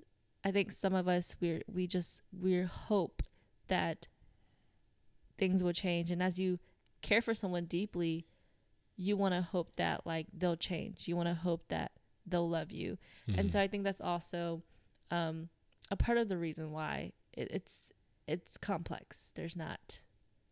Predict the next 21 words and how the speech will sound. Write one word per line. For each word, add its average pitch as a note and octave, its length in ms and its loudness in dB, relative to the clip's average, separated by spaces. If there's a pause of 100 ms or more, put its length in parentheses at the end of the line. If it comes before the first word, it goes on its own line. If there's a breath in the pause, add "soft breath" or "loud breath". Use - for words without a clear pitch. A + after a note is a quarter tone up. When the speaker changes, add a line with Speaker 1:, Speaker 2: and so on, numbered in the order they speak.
Speaker 1:
one E3+ 360 -2
specific - 480 -10
answer. D#3+ 340 -6
You D#3+ 120 -6
know, E3 100 -4
you F#3 200 -4
can D#4+ 160 -2
care - 180 -2
about E3+ 260 -6
someone E3 460 -8 (100)
Speaker 2:
Mm-hmm. F2+ 340 -4
Speaker 1:
and G3 220 2
love E3+ 200 0
someone E3 520 -4
and F3+ 160 -4
say, E3+ 200 -2
like, E3 260 -4
"I E3+ 100 -2
hope F3 280 -4
you F3 80 -8
change." F3+ 580 -10